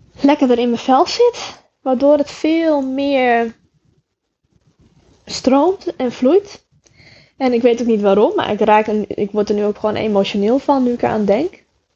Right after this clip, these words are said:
Dat het gewoon zo'n mooie, ehm, mooie ervaring is om dit punt te bereiken. Dat je jezelf gewoon geen label meer opplakt. Dat is echt, eh, hè, ik,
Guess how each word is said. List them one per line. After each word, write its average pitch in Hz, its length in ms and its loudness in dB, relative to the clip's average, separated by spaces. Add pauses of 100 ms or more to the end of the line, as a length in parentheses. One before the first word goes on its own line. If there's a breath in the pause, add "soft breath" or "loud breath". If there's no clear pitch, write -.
(580 soft breath)
Dat 208 140 -2
het 208 100 -4
gewoon 214 280 2
zo'n 233 260 4
mooie, 220 840 2
ehm, 208 380 -10 (920)
mooie 240 340 4
ervaring 254 580 0
is 208 460 -4
om 226 420 0 (380)
dit 233 400 -2
punt 277 340 0
te 233 140 0
bereiken. 220 540 -2
Dat 220 180 -4
je 240 80 -4
jezelf 233 460 2
gewoon 233 320 -2 (680 loud breath)
geen 247 300 2
label 269 280 4
meer 269 180 -2
opplakt. 311 640 0 (500)
Dat 247 200 -8
is - 140 -10
echt, - 360 -6
eh, 226 320 0 (720)
hè, 370 180 2
ik, 240 160 -2